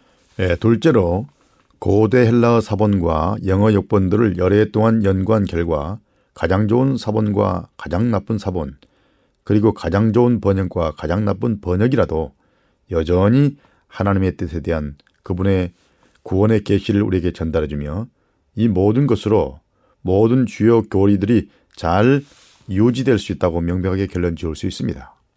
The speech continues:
그럼 여기서 함께 지적해야 할 점은 반박할 수 없는 헬라어 사본들에 기초한 성경의 다른 구절들이나 진술들 역시 삼위일체를 지지한다는 것입니다. 이 외에도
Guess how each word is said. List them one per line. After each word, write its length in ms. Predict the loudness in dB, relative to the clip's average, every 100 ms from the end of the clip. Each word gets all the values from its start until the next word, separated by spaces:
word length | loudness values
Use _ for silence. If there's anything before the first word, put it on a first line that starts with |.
| _ _ _ _ _ _ _ -20 _ _ _ _ _
그럼 180 | 0 2
여기서 220 | 4 2
함께 340 | 0 0 2 0
지적해야 380 | 0 0 2 0
할 80 |
점은 380 | 0 0 0 -2 -10 _ _ _ _ -14
반박할 500 | -2 0 2 2 2
수 160 | 2 2
없는 320 | 2 2 0
헬라어 400 | 0 2 2 2
사본들에 500 | -2 0 0 0 -2
기초한 400 | -4 -4 -2 -2
성경의 680 | -2 -2 2 2 2 2 0 _ -20 _ -10
다른 400 | -2 2 2 -2
구절들이나 680 | 0 2 2 2 0 -4
진술들 600 | -4 -2 0 0 0 -2
역시 420 | -4 -8 -8 -8 -10 _ _ _ _ -20
삼위일체를 800 | -4 2 2 2 0 2 2 0
지지한다는 480 | -4 -2 0 0
것입니다. 400 | -4 -8 -14 -16 -8
이 220 | -2 2
외에도 420 | 4 4 2 0